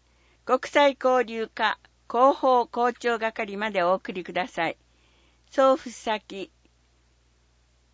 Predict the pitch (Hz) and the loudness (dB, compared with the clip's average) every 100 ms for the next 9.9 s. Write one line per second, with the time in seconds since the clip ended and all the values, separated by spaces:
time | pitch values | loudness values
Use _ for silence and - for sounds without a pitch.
0 | _ - 240 277 277 254 233 214 165 135 | _ -8 -6 -2 0 2 2 0 0 -2
1 | 98 - 247 277 269 233 175 190 - 170 | -2 -6 -2 2 2 2 -2 -4 -6 -4
2 | 143 131 - _ 208 262 254 226 240 143 | -2 -4 -10 _ -4 -2 -2 0 2 2
3 | 151 175 165 165 - 135 110 - _ _ | 0 -2 -4 -8 -12 -12 -12 -14 _ _
4 | 190 254 269 - 240 202 - 151 - 156 | -2 0 0 -2 -4 -4 -4 -4 -4 -4
5 | 190 196 190 170 - _ - 269 - 247 | -4 -4 -4 -4 -4 _ -14 -12 -6 -2
6 | 160 - 208 - 220 165 127 135 - 190 | -2 -4 -10 -10 -6 -4 -4 -8 -10 -10
7 | - _ _ _ _ 208 262 269 - 247 | -10 _ _ _ _ -4 -2 -2 0 -2
8 | 226 208 220 220 - - 143 - 160 - | -2 -2 -2 -2 -8 -6 -4 -6 -12 -4
9 | 233 220 220 214 190 185 - - 170 | -4 -4 -6 -8 -6 -10 -8 -4 -4